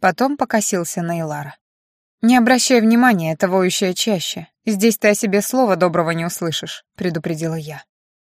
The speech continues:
"Некоторые не способны услышать правду, даже если ее прокричат им в ухо",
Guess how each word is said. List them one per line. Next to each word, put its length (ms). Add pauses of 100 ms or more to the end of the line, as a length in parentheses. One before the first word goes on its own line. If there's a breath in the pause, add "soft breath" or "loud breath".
"Некоторые 800
не 160
способны 880
услышать 560
правду, 560
даже 300
если 420
ее 380
прокричат 720
им 260
в 80
ухо", 500